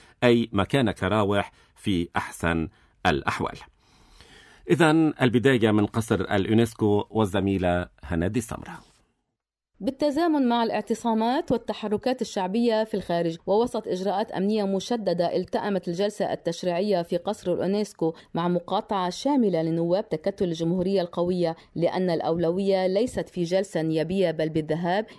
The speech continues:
Speaker 2: إلى انتخابات نيابية مبكرة وعدم اعتبار وكأن شيئا لم يكن منذ سبعتاش تشرين. واحتفظ التكتل بحقه في حضور أي جلسة لاحقا.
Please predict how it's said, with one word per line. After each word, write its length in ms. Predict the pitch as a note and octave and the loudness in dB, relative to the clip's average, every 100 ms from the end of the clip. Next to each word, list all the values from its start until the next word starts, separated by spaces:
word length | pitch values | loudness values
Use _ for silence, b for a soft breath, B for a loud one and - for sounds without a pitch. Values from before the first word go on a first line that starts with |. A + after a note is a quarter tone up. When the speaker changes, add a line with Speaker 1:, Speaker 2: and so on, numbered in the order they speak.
| - | -4
Speaker 2:
إلى 200 | G3 F3 | 0 0
انتخابات 580 | F3+ F3 - F3 F#3+ - | -2 -6 -6 -2 -2 0
نيابية 380 | E3+ E3+ F#3 F3 | 0 0 0 0
مبكرة 500 | F3+ - F3+ D#3+ D#3 B B | -2 -2 -4 -2 -6 B B
وعدم 400 | D#3+ E3 F#3 F3+ | -2 0 0 0
اعتبار 520 | E3 - E3 F3+ A3 | -2 -4 -2 0 0
وكأن 460 | G#3+ F3 D#3 F#3 F#3 | 0 -2 -2 -2 -2
شيئا 340 | - A3+ - | 0 -2 0
لم 240 | F3 E3+ F#3 | -2 0 0
يكن 340 | G3+ G3+ F#3+ | 0 -2 0
منذ 300 | G#3 A3+ E3+ | 2 2 0
سبعتاش 500 | F3+ E3 E3+ F#3 G3 | -2 -4 -4 -4 -6
تشرين. 440 | - - E3 D#3 D3+ B | -8 -8 -2 -2 -4 B
واحتفظ 520 | D#3+ D#3+ - F3+ E3+ | -6 -6 -4 -4 -2
التكتل 560 | E3+ - E3+ G3+ - F3+ | -2 -4 -4 -4 -2 -2
بحقه 600 | D#3+ F#3 G#3+ - G3 F#3+ | -2 -4 -6 -4 0 0
في 160 | F#3 F3 | 0 -4
حضور 480 | - F3 E3+ A3 G#3+ - | -2 -2 0 0 0 -2
أي 160 | B3+ | -4
جلسة 440 | G#3 E3 F3 F3+ E3+ | 0 -2 -2 -4 -4
لاحقا. 520 | D3+ D3+ D#3 D3 D3 | -4 -6 -8 -6 -6